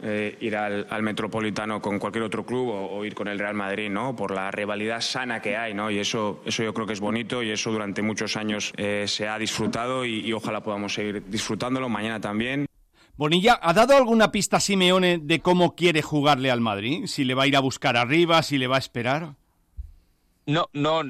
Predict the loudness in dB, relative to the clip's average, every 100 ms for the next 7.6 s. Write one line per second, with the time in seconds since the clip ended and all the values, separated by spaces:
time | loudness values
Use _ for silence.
0 | -6 0 0 0 0 0 0 0 0 0
1 | 2 2 2 0 -2 -2 -2 0 -2 2
2 | 2 2 0 0 2 2 0 -2 -6 -2
3 | 0 0 -2 0 0 0 -2 0 0 0
4 | 2 2 2 2 2 0 -2 -2 0 -2
5 | 0 0 -2 -2 0 2 0 0 0 0
6 | 2 2 2 0 0 0 0 0 0 2
7 | 2 2 0 0 -2